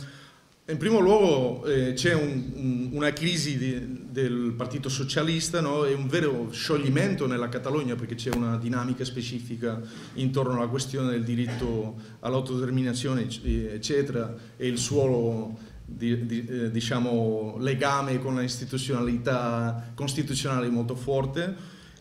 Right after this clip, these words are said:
e, e non fanno una vera opposizione al governo né nella Catalogna né a livello statale e poi, eh, non hanno nessuna credibilità. Poi,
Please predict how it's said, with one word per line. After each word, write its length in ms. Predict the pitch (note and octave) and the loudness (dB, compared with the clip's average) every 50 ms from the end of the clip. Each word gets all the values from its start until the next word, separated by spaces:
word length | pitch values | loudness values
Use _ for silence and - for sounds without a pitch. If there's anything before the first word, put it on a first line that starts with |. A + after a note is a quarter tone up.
| - - | -8 0
e, 360 | - D3 C#3 C#3 C#3 C3+ B2+ | 4 6 6 8 6 6 4
e 60 | C#3+ | 4
non 160 | D3+ D3+ D3 C#3+ | 2 2 2 0
fanno 520 | - D3 C#3 C#3 C3+ A#2+ A#2 A2+ G#2+ G#2+ G#2+ | 0 0 0 2 2 0 0 -2 -2 -4 -2
una 160 | B2+ C3 B2+ | -2 -2 0
vera 220 | A#2 B2 A#2+ A#2 | 0 0 0 0
opposizione 540 | A#2 A#2 A#2 B2+ A2+ A#2+ A#2 A#2+ - C3 A#2 | 0 0 0 -2 -2 -2 -4 -2 -2 -2 0
al 100 | A#2 A2 | 0 0
governo 580 | G#2 A#2+ A#2 B2 B2 A#2 A2 A2+ A2+ A2 G#2 G#2+ | 0 0 2 2 2 2 0 -2 -4 -4 -4 -4
né 240 | A2 B2 C3+ C3+ B2+ | -2 -2 0 0 0
nella 480 | C3 B2+ A#2+ A#2+ B2 B2+ A#2 A#2 A#2 | 0 -2 -4 -2 -2 0 0 0 0
Catalogna 460 | A#2 A#2+ A#2+ A#2+ A2+ A#2+ A#2+ A#2 A2+ | -2 -2 -4 -4 -2 -2 0 0 0
né 300 | A2+ A2+ A#2 A#2 A2 A#2 A2 | 0 0 0 -2 -4 -6 -10
a 220 | A2 G#2+ G#2+ G#2+ | -10 -8 -8 -6
livello 540 | G#2 G#2+ A2 G#2+ A2 G#2+ G#2 G2+ G2 G2 F#2+ F#2+ | -6 -4 -2 -2 -2 -2 -2 -4 -4 -4 -4 -6
statale 720 | F#2+ - - A2+ A#2+ C3+ B2+ C3+ C#3 C#3+ D#3 E3+ F#3 F#3+ - - - - - - - - - | -4 -4 -6 -2 0 0 2 2 2 2 0 0 -2 -4 -8 -12 -14 -16 -18 -18 -20 -20 -10
e 120 | - - D3+ | -2 -2 -2
poi, 360 | C3+ E3 F3 F#3+ G3 G3 G3 F#3+ G3 | 4 6 8 8 8 8 6 4 2
eh, 480 | E3+ D3+ C#3+ C#3 C3+ C3 C3 C3 C3 C3 C3 | 2 2 4 4 4 4 4 4 2 0 -2
non 200 | C3 D3+ D#3 D#3 | 0 0 2 4
hanno 200 | D3+ D3 D3 D3 | 4 4 4 2
nessuna 640 | C#3+ C#3+ C#3 C#3 - D#3+ E3 D#3 C#3 C3 B2 A#2+ A#2 | 2 2 0 0 2 2 2 2 2 2 2 0 0
credibilità. 840 | A#2+ B2+ C3 B2 A#2+ A2+ A2+ A#2 A#2+ B2+ B2 D#3+ D#3 F3 F#3+ G3 F#3+ - - - - - - - - - - - | 0 -2 -2 0 0 0 0 0 -2 0 2 2 4 4 2 0 -4 -8 -14 -14 -18 -18 -20 -20 -20 -20 -20 -4
Poi, 220 | - F#3 F#3+ F#3+ | 4 4 4 4